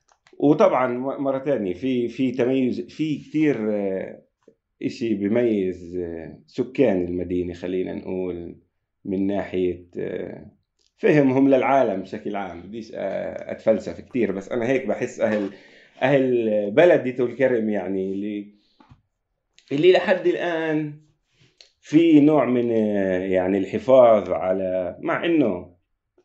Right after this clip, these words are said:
في غزو يعني عولمي هائل عم تتعرض له المدينة، إلا إنه لفترات، آه، قريبة كانت، آه، ما تزال خالية من، آه،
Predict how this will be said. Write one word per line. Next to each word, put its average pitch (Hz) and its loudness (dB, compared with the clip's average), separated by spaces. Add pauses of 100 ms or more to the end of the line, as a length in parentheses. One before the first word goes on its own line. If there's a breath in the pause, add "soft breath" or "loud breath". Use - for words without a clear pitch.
(140)
في 113 -4
غزو 98 0 (100)
يعني - -12 (1400 loud breath)
عولمي 104 4
هائل 107 -2 (180)
عم 95 -4
تتعرض 95 -2
له 90 -4
المدينة، 90 -8
إلا 123 0
إنه 123 -2
لفترات، 110 -2
آه، - -8
قريبة 101 -4
كانت، 90 -8
آه، - -14 (600)
ما 107 4
تزال 110 2
خالية 92 0
من، 90 -6
آه، 82 -14